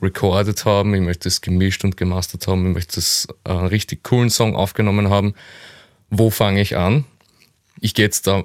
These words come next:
einmal davon aus, dass man sich damit noch gar nicht beschäftigt hat. Und da komme ich gleich zu dem Punkt, dann ist es auf jeden Fall gut, in ein Studio zu gehen.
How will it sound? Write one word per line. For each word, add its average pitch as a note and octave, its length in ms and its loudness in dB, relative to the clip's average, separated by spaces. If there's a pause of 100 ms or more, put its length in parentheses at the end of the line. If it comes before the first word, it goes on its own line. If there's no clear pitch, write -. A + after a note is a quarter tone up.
(140)
einmal F#2+ 240 0
davon F#2 360 0
aus, F2 560 -2
dass F2 840 0
man F#2 180 2
sich F#2 200 -2
damit F#2 300 -2
noch F2+ 160 -4
gar G2+ 140 0
nicht F2+ 140 -2
beschäftigt - 600 -6
hat. G2+ 260 0 (460)
Und F#2+ 180 0
da G2 60 0
komme G2 240 2
ich F#2 60 -2
gleich F2 160 0
zu - 120 -2
dem F#2+ 180 2
Punkt, F#2+ 460 -2 (380)
dann F#2 240 0
ist - 160 -2
es F#2+ 160 0
auf F2 100 -2
jeden F#2+ 240 2
Fall F#2 280 0
gut, F#2 320 -2
in F2+ 160 0
ein F2 120 0
Studio E2+ 380 -2
zu - 140 -6
gehen. E2 260 -6